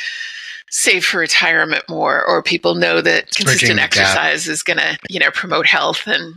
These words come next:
Speaker 1: well-being
Speaker 2: Right.
Speaker 1: and all this kind of stuff."
Speaker 2: So
Speaker 1: So
Speaker 2: it's
Speaker 1: we have
Speaker 2: bridging
Speaker 1: all
Speaker 2: the
Speaker 1: these
Speaker 2: gap between the con-, like,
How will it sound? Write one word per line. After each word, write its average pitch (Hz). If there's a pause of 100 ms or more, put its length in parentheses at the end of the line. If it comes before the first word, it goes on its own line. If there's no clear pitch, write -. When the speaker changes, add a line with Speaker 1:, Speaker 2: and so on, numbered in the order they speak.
Speaker 1:
well-being 156
Speaker 2:
Right. 151
Speaker 1:
and -
all 170
this 165
kind -
of 147
stuff." 202 (300)
Speaker 2:
So -
Speaker 1:
So -
Speaker 2:
it's -
Speaker 1:
we 220
have 156
Speaker 2:
bridging 131
Speaker 1:
all 123
Speaker 2:
the 117
Speaker 1:
these -
Speaker 2:
gap 104 (360)
between 98 (140)
the 98
con-, - (100)
like, 98